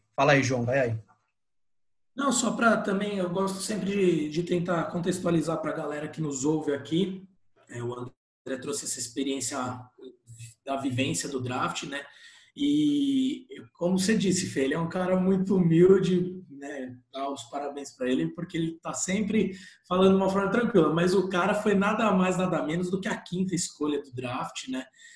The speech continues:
Speaker 2: O, o Denver, o, perdão, o Colorado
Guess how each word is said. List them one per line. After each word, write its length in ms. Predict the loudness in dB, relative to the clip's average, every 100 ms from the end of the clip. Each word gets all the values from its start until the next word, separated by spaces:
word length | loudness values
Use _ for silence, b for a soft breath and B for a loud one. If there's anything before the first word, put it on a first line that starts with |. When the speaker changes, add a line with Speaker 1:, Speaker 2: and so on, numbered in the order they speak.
| b b
Speaker 2:
O, 800 | 0 2 4 4 4 4 2 -4 -14 _ -6
o 140 | -4
Denver, 520 | 0 2 2 0 -2 -8 -20 -10
o, 100 | -4
perdão, 340 | -2 -2 -2 -2
o 60 |
Colorado 500 | 0 0 0 0 0